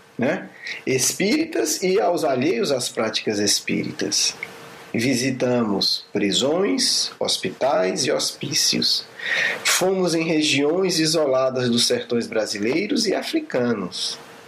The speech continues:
ajudando a manter o ânimo daquelas almas tão desgraçadas. Muitas vezes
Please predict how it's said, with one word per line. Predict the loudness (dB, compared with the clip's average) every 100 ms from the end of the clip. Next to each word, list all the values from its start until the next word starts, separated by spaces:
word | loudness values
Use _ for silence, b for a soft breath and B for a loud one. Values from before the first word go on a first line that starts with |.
| -20 -20 -14 -4
ajudando | -2 0 0 0 0 0
a | 0
manter | 0 0 0
o | 2 2
ânimo | 2 2 0 -2 B B -2
daquelas | -2 0 2 2 2 0
almas | 2 2 2 2 0 -2 -8 -4
tão | -2 0
desgraçadas. | -2 -2 0 0 0 0 0 -2 -2 0 0 0 -2 -4 -10 -16 -16 -18 -18 -20 -20 -20 -12 -4 B B 0
Muitas | 0 0 0 -2 -2
vezes | 0 0 2 0 0 2 2 2 0